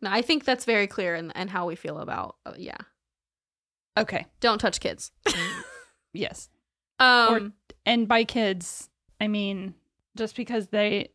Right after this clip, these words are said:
Speaker 2: have hit puberty and
Speaker 1: oh,
Speaker 2: look
Speaker 1: gosh, yeah.
Speaker 2: like a young woman or young man does not mean that they are.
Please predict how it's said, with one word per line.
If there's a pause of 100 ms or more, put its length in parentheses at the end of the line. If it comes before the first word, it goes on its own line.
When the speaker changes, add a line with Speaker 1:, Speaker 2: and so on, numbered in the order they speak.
(120)
Speaker 2:
have
hit
puberty
and
Speaker 1:
oh,
Speaker 2:
look
Speaker 1:
gosh,
yeah.
Speaker 2:
like
a
young
woman
or
young
man (340)
does
not
mean
that
they
are.